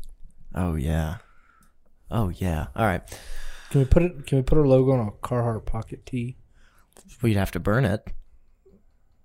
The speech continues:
Speaker 2: We'll cut the emblem off, whatever.
Speaker 1: <laughs>
Speaker 2: Whatever makes you happy.
Speaker 1: I don't give a shit.
Speaker 2: I don't
Speaker 1: That would be
Speaker 2: either.
Speaker 1: cool. Uh, can we do that? Yeah. Uh,
Speaker 2: 'Cause it'd be a good quality shirt.
Speaker 1: can we legally resell that? Probably not.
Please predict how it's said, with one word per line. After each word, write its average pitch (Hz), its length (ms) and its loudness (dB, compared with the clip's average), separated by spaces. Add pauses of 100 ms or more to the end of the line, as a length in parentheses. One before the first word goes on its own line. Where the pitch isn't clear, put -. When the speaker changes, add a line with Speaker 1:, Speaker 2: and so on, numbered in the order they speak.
(360)
Speaker 2:
We'll 135 220 -2 (120)
cut - 220 -2
the 98 100 -8
emblem 98 300 -8
off, - 220 -12
whatever. - 340 2 (160)
Speaker 1:
<laughs> - 140 -12
Speaker 2:
Whatever 95 260 -6
makes - 280 -12
you - 60 -12
happy. - 320 -12 (640)
Speaker 1:
I 110 100 0
don't 127 120 -2
give 92 180 -6
a - 100 -6
shit. - 400 -8 (160)
Speaker 2:
I - 40 -10
don't 107 80 -6
Speaker 1:
That 135 140 6
would 110 120 8
be 113 80 8
Speaker 2:
either. 107 80 0
Speaker 1:
cool. 123 240 -2 (260)
Uh, 131 280 4 (260)
can 160 300 4
we 202 100 6
do 208 180 8
that? 233 360 4 (420)
Yeah. 123 260 4 (800)
Uh, 98 340 2
Speaker 2:
'Cause 139 120 4
it'd 143 80 2
be 143 60 6
a 123 40 4
good 123 260 0
quality 139 340 4
shirt. 101 520 -6
Speaker 1:
can 107 100 -6
we 98 60 -2
legally 135 500 6
resell 127 460 4
that? 175 340 2 (260)
Probably 135 320 0
not. 90 440 -4